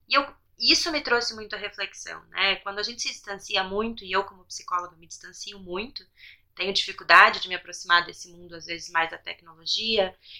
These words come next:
eu entendi que se eu não me aproximo, se eu não fantasio, se eu não imagino, os medos dentro de mim ficaram muito maiores do que as pessoas que já tinham se relacionado com essas imagens.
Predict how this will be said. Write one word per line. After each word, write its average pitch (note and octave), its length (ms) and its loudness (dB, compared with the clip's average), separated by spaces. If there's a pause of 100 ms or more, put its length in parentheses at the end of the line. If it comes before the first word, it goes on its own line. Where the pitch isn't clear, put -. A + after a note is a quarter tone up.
(200)
eu G#3 140 2
entendi A3+ 500 0
que B3 160 -4
se - 180 -2
eu C#4 100 6
não D4 140 2
me C4 80 -2
aproximo, G3+ 680 -4
se - 140 -6
eu G3+ 40 -6
não A3+ 200 -4
fantasio, G3 720 -2
se - 140 -6
eu G3 40 -6
não G3+ 160 -8
imagino, G3 720 -2 (300)
os A3 160 -8
medos A3+ 380 8
dentro G3+ 320 -2
de F#3+ 140 -4
mim F#3 180 -14
ficaram F#3 380 -4
muito B3 380 -6
maiores G3 580 6
do G#3 80 -20
que - 100 -16
as - 100 -8
pessoas F#3+ 340 -8
que - 100 -12
já F#3+ 140 -4
tinham F#3 260 0
se F#3 140 -18
relacionado F3+ 540 -6
com - 100 -18
essas F3 240 -20
imagens. - 680 -8